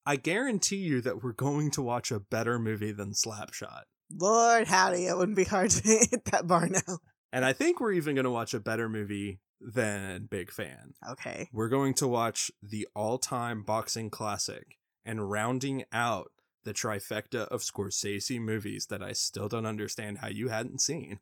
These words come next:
Speaker 2: Martin Scorsese.
Speaker 1: We're watching Raging Bull.
Speaker 2: Woohoo! Also Robert De Niro films I haven't seen.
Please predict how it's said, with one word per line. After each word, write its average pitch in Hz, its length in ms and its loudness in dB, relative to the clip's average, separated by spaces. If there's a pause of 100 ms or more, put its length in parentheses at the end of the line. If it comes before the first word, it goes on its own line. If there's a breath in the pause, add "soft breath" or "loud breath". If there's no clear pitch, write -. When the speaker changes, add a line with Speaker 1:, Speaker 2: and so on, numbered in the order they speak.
(120)
Speaker 2:
Martin 156 320 -6
Scorsese. 156 840 -6 (440)
Speaker 1:
We're 104 240 -2
watching 117 500 -2
Raging 95 460 -4
Bull. - 360 -8
Speaker 2:
Woohoo! 381 920 4 (200)
Also - 280 2
Robert 165 320 0
De 156 80 -4
Niro 160 340 -2
films 143 280 -8
I 147 80 -4
haven't 170 300 -10
seen. 170 320 -10